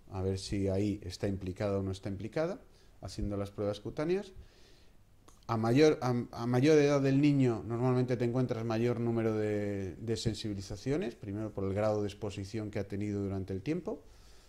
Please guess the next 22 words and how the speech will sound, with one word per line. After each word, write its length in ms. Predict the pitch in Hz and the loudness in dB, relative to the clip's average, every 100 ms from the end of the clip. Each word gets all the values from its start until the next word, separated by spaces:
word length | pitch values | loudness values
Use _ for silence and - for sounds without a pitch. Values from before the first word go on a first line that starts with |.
| - - - | -20 -20 -18
durante, 680 | - 107 101 98 101 98 98 107 | -10 -8 -6 -6 -4 -4 -4 -6
durante 380 | 101 101 98 | -6 -6 -6
un 80 | 117 | -6
tiempo. 400 | 117 156 160 - - - - - - - | -4 -6 -6 -8 -12 -20 -20 -20 -18 -12
Entonces, 380 | 101 117 101 - - | 0 0 0 -6 -6
una 220 | 117 117 | 0 2
vez 180 | 139 147 | 2 2
que 100 | 143 | 0
tienes 300 | 143 139 135 | 0 0 0
un 120 | 131 | 0
prick 260 | 131 131 - | 0 -4 -2
test 240 | 127 - | 0 0
hecho 400 | 135 - 104 92 | -2 -2 -6 -6
y 180 | - 104 | -6 -8
que 440 | 98 113 104 101 95 | -6 -4 -2 -2 -4
te 100 | 104 | -4
encuentras, 800 | 98 117 113 120 117 113 - - | -2 -2 0 0 0 0 -4 -4
eh, 920 | 113 101 101 98 98 98 95 92 90 | -2 -2 -2 -2 -2 -2 -2 -4 -6
te 80 | - | -6
encuentras 400 | 98 117 113 113 | -4 -2 -2 -4
las 140 | 110 | -4
positividades, 800 | - 110 104 113 113 135 160 170 | -6 -8 -6 -6 -4 -2 -2 -4